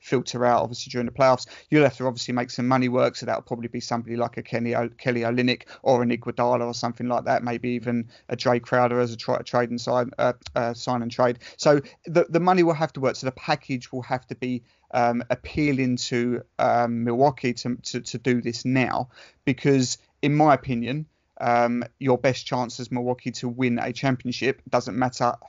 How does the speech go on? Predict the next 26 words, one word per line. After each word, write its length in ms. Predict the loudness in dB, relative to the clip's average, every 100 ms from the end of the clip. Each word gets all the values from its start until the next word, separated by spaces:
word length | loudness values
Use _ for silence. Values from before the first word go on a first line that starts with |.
| -12 0
who 280 | 2 4 2
is 120 | -2 -2
being 220 | 0 0
thrown 300 | 2 2 2
at 80 | -2
you, 240 | -4 -4 -8 -2
your 120 | 0
best 260 | 2 -2 -2
chance 360 | -4 -4 -6 -6
is 240 | -6 -6 -4
to 340 | 0 2 0 -4 _ _
keep 380 | -4 0 0 0 -16 _ 2
Giannis 460 | 6 6 4 -4 -6
for 140 | -4
another 260 | -2 -2 -4
year. 240 | -6 -8 -12 -18
So 260 | 0 2 4
I'm 180 | 4 2
sure 300 | 0 0 0
that 140 | 2
they 160 | 2 2
will 180 | 0 -2
want 280 | -2 -2
to 120 | -6 -4
do 240 | 0 0
that. 300 | 0 -4